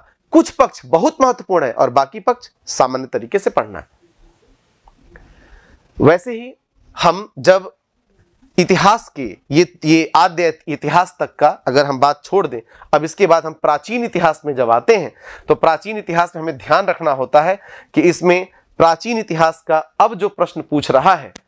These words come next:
उन प्रश्नों में आप क्या पाएंगे। कला, संस्कृति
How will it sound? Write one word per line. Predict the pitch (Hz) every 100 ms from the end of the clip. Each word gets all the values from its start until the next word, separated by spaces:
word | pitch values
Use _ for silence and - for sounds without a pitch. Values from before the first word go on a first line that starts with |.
| _ _ _ 165
उन | 170
प्रश्नों | - 151 - 180
में | 175 -
आप | 143 - -
क्या | 180
पाएंगे। | 180 131 123 139 175 - - _ -
कला, | 170 170 202 226
संस्कृति | - 147 - 147 170 135 107